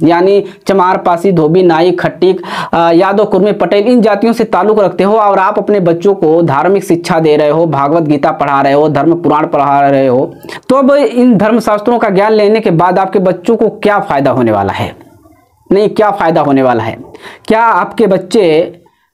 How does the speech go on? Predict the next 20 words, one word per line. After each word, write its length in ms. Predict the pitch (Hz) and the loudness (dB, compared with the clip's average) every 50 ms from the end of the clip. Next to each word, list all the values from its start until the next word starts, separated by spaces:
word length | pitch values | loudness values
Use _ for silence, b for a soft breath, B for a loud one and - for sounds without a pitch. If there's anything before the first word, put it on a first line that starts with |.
| _ | _
कर्म 200 | - 202 214 233 | -2 -2 0 -2
कांड 260 | 208 - 208 208 220 208 | -2 0 0 0 0 0
कराने 320 | - 214 208 202 214 226 | 0 0 0 2 2 2
वाले 220 | 214 208 202 220 226 | 2 2 2 0 0
पंडा 280 | 220 220 208 196 190 196 | -2 0 0 0 0 0
पुजारी 340 | 196 190 190 190 185 208 208 | 0 0 0 2 2 2 2
बन 140 | 208 214 | 0 0
सकते 300 | 214 - 220 208 214 - | 0 -2 -4 -2 -2 -2
हैं, 300 | 214 202 208 220 208 - B B B B B - | -2 -2 -2 -4 -6 -12 B B B B B -4
किसी 220 | 214 170 - 240 | -2 0 2 2
मठ 260 | 226 196 180 190 196 - | 2 2 2 0 -2 -2
का 120 | - 233 | -2 0
मठाधीश 520 | 214 208 190 - 220 190 180 175 202 202 - | 0 0 0 0 0 0 2 0 0 0 0
बन 140 | 196 214 214 | 0 0 0
सकते 280 | 208 - 208 - - 214 | 0 -2 -4 -2 -2 -2
हैं, 180 | 208 208 214 208 | 0 0 0 -2
कथावाचक 520 | 208 185 - 214 196 190 180 180 - 220 | -2 -4 -2 0 0 0 -2 0 -2 -2
बन 200 | 208 185 196 202 | 0 0 0 0
सकते 320 | 196 - 208 202 202 - 202 | 0 -2 -4 -4 -2 -2 0
हैं? 160 | 214 220 233 | 0 0 -2